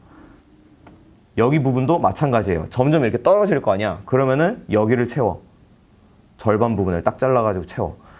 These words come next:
여기를 그 다음에 또 절반 잘라서 채웁니다.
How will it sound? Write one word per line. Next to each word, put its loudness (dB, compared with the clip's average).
여기를 2
그 -8
다음에 2
또 -2
절반 0
잘라서 -2
채웁니다. -2